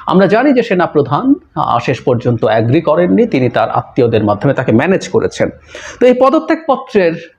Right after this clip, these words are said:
প্রতিবাদ করেছে আওয়ামী লীগ। তারা বলছে, ভেরিফাইড Facebook একটা পোস্টে বলছে, "শেখ হাসিনার পদত্যাগপত্র সংক্রান্ত পত্রটি ভুয়া দাবি করেছে এবং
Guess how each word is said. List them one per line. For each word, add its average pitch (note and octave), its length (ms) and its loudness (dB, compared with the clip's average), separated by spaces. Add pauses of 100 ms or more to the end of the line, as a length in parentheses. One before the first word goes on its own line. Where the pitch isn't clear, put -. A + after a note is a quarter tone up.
(460)
প্রতিবাদ A3+ 380 2 (100)
করেছে G#2 320 0
আওয়ামী F#2+ 240 -2
লীগ। A#3 180 2 (1040)
তারা C#3+ 200 2
বলছে, C#3+ 440 -2 (840)
ভেরিফাইড A3 460 0
Facebook D#3+ 340 0
একটা D#3+ 160 -2
পোস্টে - 360 -2
বলছে, D3 200 0
"শেখ D#3+ 180 -2
হাসিনার D#3 320 -2
পদত্যাগপত্র D3+ 760 -2
সংক্রান্ত D#3 560 0
পত্রটি C#3+ 460 -2
ভুয়া B2 540 0
দাবি F#2+ 240 -2
করেছে C#2 500 -8 (960)
এবং C3 360 2